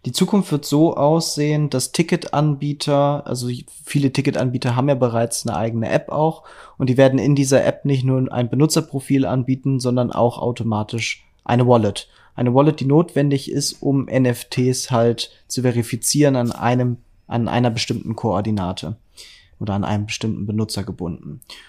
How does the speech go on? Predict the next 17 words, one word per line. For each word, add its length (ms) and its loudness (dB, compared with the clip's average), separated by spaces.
Und 600 0
der 100 4
Vorteil 260 2
bei 100 4
N 120 4
F 160 0
Ts 400 0
ist, 460 -4
dass 200 -2
man 320 -2
ja 480 0
Gebühren 540 4
hinterlegen 600 0
kann, 340 -2
ähm, 380 4
sogenannte 460 2
Royalties, 1000 0